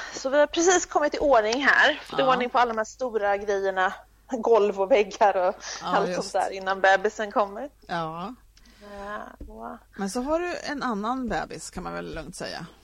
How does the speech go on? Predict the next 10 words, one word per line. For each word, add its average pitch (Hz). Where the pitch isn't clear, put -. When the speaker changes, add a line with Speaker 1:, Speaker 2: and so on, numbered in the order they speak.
Speaker 2:
också. -
Speaker 1:
Ja, 240
jag 226
har 247
en, 214
eh, 202
sexhundrafemtio 208
kilos 180
bebis. 202
Speaker 2:
<laughs> -